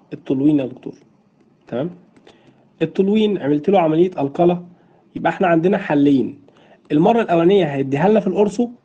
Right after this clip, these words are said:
وهو راسمها، يبقى المرة التانية لازم ترسمها في مين؟ في البارة بالشكل ده، سي اتش تلاتة. طيب، عملت أكسدة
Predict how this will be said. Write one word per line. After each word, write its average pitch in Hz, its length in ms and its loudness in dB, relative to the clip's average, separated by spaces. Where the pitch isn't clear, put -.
وهو 151 200 2
راسمها، 196 600 0
يبقى 139 200 -6
المرة 202 300 4
التانية 214 340 2
لازم 208 220 2
ترسمها 175 400 0
في 170 100 -2
مين؟ 160 280 4
في - 100 -2
البارة 160 480 2
بالشكل 175 420 -2
ده، 147 180 -2
سي 147 200 -4
اتش 175 160 -6
تلاتة. 139 320 -2
طيب، 131 260 -2
عملت 214 360 4
أكسدة 196 640 0